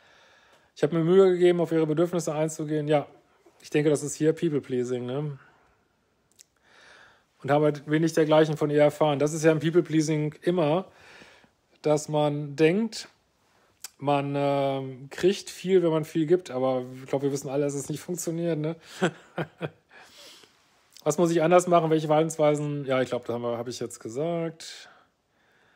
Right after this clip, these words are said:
Und nicht zuletzt bleiben, Selbstzweifel bezüglich meiner Sexualität und meiner Männlichkeit. Bin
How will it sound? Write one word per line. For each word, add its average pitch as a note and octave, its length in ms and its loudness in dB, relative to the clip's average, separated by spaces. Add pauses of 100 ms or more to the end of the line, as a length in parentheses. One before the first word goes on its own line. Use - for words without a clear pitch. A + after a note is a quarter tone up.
(540)
Und C3+ 120 -8
nicht D#3 160 -2
zuletzt D#3+ 320 2
bleiben, D3 300 4
Selbstzweifel C#3+ 500 2
bezüglich C#3 520 -8
meiner C3 600 -6
Sexualität C3 640 -4
und C3+ 60 -6
meiner C3 200 -4
Männlichkeit. C3 640 -4
Bin B2+ 380 -8